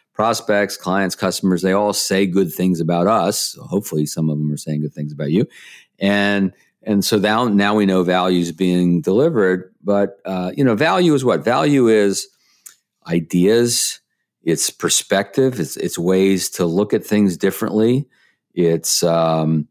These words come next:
you know, it's helping people do a better job, uh, be more effective, more efficient, uh, understand what they're buying better. There's lots of ways to bring value.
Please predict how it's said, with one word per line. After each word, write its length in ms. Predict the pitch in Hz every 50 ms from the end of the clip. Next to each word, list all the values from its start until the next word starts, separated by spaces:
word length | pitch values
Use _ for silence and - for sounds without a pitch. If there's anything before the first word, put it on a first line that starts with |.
| _ _ _ _ - - _ _ _
you 100 | - 98
know, 120 | 90 85 82
it's 140 | - - -
helping 480 | - 110 110 - 101 95 95 95 90
people 320 | 80 - 104 101 95 101 95
do 220 | 82 95 95 98
a 40 | 90
better 300 | 76 73 92 90 87 90
job, 520 | 80 - - 90 82 85 98 110 127 165 - - _ _ _ _ _ _ _ _ _ _ _ -
uh, 100 | 76 78
be 200 | 78 76 90 90
more 240 | 90 92 90 90 87
effective, 580 | 82 - - - 90 - - - - 120 110
more 220 | 107 95 85 85 82
efficient, 640 | 78 - - 95 98 98 - - 139 139 139 - - _ _ _ _ _ _ _ _ _ _
uh, 240 | - 73 76 78 - - -
understand 720 | 101 98 98 98 92 - - - 98 92 92 98 98 98
what 140 | 95 92 -
they're 160 | 95 92 85
buying 380 | 76 87 87 92 101 104 104 101
better. 180 | 110 113 123
There's 220 | 117 110 120 - -
lots 320 | 92 90 104 147 160 -
of 80 | 101 87
ways 300 | 87 85 85 87 85 -
to 100 | - 92
bring 300 | 78 - 90 87 82 80
value. 600 | 76 80 78 87 107 127 113 85 73 69 73 76